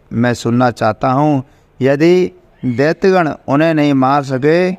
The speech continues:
इनका मुझे कोई आश्चर्य नहीं है, क्योंकि जिसका मन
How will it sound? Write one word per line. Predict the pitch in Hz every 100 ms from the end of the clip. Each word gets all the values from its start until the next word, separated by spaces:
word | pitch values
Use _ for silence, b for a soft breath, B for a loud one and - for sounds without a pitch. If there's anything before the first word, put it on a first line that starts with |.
| - -
इनका | 135 151 170
मुझे | 156 151 165
कोई | - 165 165
आश्चर्य | 127 120 - 160 160
नहीं | 135 139 151
है, | 131 - _ -
क्योंकि | 147 151 185 202 190 b b -
जिसका | 127 135 - 185
मन | 180 143